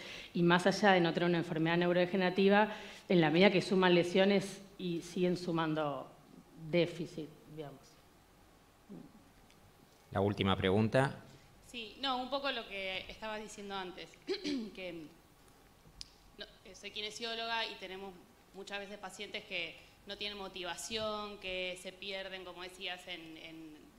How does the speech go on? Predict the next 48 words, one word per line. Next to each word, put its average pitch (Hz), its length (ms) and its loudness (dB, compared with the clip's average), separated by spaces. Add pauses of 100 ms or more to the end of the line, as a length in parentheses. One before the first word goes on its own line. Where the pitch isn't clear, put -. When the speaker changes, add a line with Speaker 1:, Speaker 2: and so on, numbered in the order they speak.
Speaker 3:
vi-, 190 180 -18
viendo 202 380 -6
otros 190 240 -10
tratamientos 180 720 -10
o 170 40 -16
en 170 80 -14
otras 170 200 -16
cosas, 185 340 -14
o 175 80 -16
no 175 120 -14
pueden 185 220 -10
fijar 180 300 -10
una 165 160 -10
meta. 180 380 -8 (880)
Esta - 300 -6
cuestión 214 440 -12
de 185 100 -10
la 170 160 -6
motivación, 180 920 -6
la 175 100 -6
pos-, 175 280 -14
la 170 260 -12
creencia 208 720 -2
de 185 140 -6
que 180 120 -10
van 190 200 -4
a 190 100 -8
poder 185 500 -6
y 175 140 -14
poder 180 400 -10 (100)
plantear 180 460 -8
un 175 80 -10
objetivo, 180 640 -10
una 170 240 -10
meta 180 380 -8
e 165 100 -14
ir 180 140 -12
hacia 175 260 -14
adelante 170 380 -14
con 165 180 -14
eso, 190 380 -14 (640)
que 170 80 -6
a 170 40 -6
veces 196 280 -6
no 190 100 -8
está 190 440 -4
en 165 120 -12
los, 165 140 -14